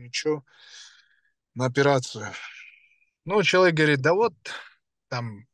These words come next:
сегодня не получишь, завтра приезжай, послезавтра с ним встречаюсь, через два дня снимаю суточную квартиру, долгая дорога. На третий день встречаемся, он мою там руку пощупал. А, сдай якобы такие-то, такие-то анализы.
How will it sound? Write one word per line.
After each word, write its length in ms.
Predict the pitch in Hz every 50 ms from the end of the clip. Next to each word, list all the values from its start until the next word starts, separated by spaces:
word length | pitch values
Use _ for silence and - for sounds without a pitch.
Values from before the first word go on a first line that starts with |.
| _ _ - - - - - - - _ _ _ _ _ _ -
сегодня 420 | - - - 160 175 180 160 147
не 120 | 143 143 135
получишь, 380 | - 156 160 185 208 190 147
завтра 400 | 123 156 165 165 - - - 120
приезжай, 520 | 117 - 131 127 131 131 135 180 190 190 170
послезавтра 800 | - - 147 127 - 139 123 117 165 175 185 170 - 143 139 127
с 120 | - -
ним 120 | 151 143
встречаюсь, 680 | 135 - - - - 131 123 - - 180 185 185 165 143
через 320 | - - 143 143 135 117
два 220 | 113 127 151 156 151
дня 340 | 135 135 143 160 160 156 135
снимаю 460 | - _ - 127 135 151 156 143 131
суточную 600 | - - 147 143 139 139 120 - - 123 113 110
квартиру, 540 | - 127 120 - - - 151 143 135 127 120
долгая 520 | 113 110 139 143 147 143 139 131 120 117
дорога. 680 | 110 113 120 120 131 143 151 143 135 139 127 120 117 _ _ _ _ _ _ _ _ _ _ _ _ _ _ _ _ _ _ _ _ _
На 120 | - 127 135
третий 340 | 131 151 160 165 139 143 127
день 180 | 135 143 135
встречаемся, 720 | 127 - - 123 120 - - 160 165 160 156 143 - - 139
он 160 | 135 127 123
мою 220 | 120 120 120 120 113
там 200 | - 113 107 110
руку 280 | 131 147 143 135 - 117
пощупал. 760 | - 127 117 - - 185 185 165 - 143 131 123 117 110 - _ _ - 107 - _ _ _ -
А, 360 | 127 131 131 131 127 131 127
сдай 400 | 123 117 131 190 202 220 208 190
якобы 800 | 175 170 170 156 - 165 143 139 139 131 131 131 127 123 123 -
такие-то, 480 | - 156 151 - 196 196 185 151 156 139
такие-то 540 | - 156 147 127 180 180 170 - 151 135 131
анализы. 720 | 143 151 175 202 220 220 208 196 170 147 160 151 143 127